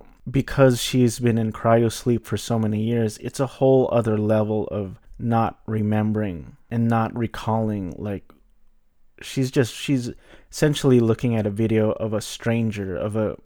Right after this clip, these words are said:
little kid she's unfamiliar with. She doesn't know who it is. She doesn't recognize the voice, but, but it's her. So it, that must be a very strange feeling. And she also had purple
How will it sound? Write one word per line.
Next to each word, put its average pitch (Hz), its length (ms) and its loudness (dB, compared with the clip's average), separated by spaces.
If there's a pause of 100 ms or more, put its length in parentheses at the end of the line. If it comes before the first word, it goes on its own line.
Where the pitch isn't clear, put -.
(140)
little 127 340 4
kid 110 380 -2
she's 110 480 -4
unfamiliar 120 680 4
with. 113 420 0
She - 180 -6
doesn't 110 320 0
know 110 520 0
who 123 240 2
it 113 120 2
is. 113 380 0
She 107 360 -6 (360)
doesn't 113 300 2
recognize 107 440 -2
the 113 80 -10
voice, 123 680 2 (100)
but, 120 460 2
but 117 220 4
it's 117 200 0
her. - 480 -2 (460)
So 123 240 0
it, 113 320 -2
that 127 100 2
must 127 220 0
be 117 100 2
a 107 60 2
very 107 220 2
strange 107 440 -6
feeling. 104 560 -8
And 151 420 0 (160)
she - 180 -2
also 196 260 0
had 147 120 0
purple 147 480 0